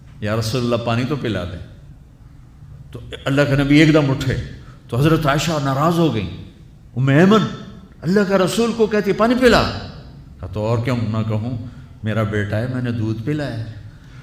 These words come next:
तो हज़रत मेरे नबी ने कहा, "हाँ, हाँ आयशा, ये मेरी माँ है, इसका मैंने दूध पिया है।" आप उठे, घड़े में से पानी भर के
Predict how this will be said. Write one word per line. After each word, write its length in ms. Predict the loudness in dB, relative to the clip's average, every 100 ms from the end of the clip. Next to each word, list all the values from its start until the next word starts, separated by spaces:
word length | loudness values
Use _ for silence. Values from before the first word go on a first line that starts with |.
| -20 -8 0
तो 80 |
हज़रत 440 | 4 4 4 0 -4
मेरे 260 | 2 2 4
नबी 280 | 2 0 -2
ने 140 | -2
कहा, 200 | -2 0
"हाँ, 280 | 2 4 4
हाँ 180 | 4 4 4
आयशा, 360 | 2 2 0 0 -4 -12 -6 0
ये 80 |
मेरी 260 | 2 4 4
माँ 240 | 4 4 4
है, 260 | 6 4 2 0 -4 -10 -14 -20 -20 -20 -20 -20 -18 -10
इसका 380 | -8 -8 -6 -6
मैंने 300 | -4 -4 -6 -8
दूध 260 | -4 -4 -4 -8
पिया 240 | -10 -10 -10
है।" 320 | -14 -16 -18 -18 -20 -20 -20 -20 -18 -8
आप 240 | -8 -6 -6
उठे, 340 | -6 0 2 2 -6 -14 -20 -18 -14
घड़े 300 | -6 0 0
में 120 | 0
से 160 | -2 -8 -8
पानी 260 | -8 -8 -8
भर 220 | -6 -6
के 140 | -4